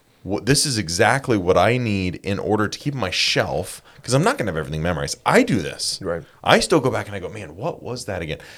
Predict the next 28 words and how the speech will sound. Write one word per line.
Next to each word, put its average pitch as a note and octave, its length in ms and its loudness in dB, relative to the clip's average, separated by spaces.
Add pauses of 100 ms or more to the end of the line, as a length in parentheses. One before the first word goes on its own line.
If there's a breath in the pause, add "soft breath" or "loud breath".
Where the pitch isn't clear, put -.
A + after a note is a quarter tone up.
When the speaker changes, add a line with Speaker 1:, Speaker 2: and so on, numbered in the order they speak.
(280 loud breath)
Speaker 1:
I, - 180 2 (500)
I A2+ 100 -2 (100)
have A2 200 -2
a - 20 -2
hard B2 200 2
time A2 140 -4
remembering G2+ 680 0
exactly E2 420 -4
what C#2+ 100 -4
happened D#2+ 300 -4
in D2+ 80 -8
these D2+ 120 -8
areas. C2 300 -6
Speaker 2:
Sure. G#2 380 -4
Speaker 1:
Pull B2+ 240 4
it A#2+ 40 10
off, G#2+ 320 8 (280 loud breath)
do D#2+ 100 -2
a D#2+ 60 -2
quick G2+ 240 -4
refresher, F#2+ 400 2
and E2+ 100 -4
go, D#2+ 240 -4
"Oh, A#2+ 380 -6
yeah, G#2+ 220 -6
that's F#2 200 -4
what G2 80 -2
happened." E2 380 -8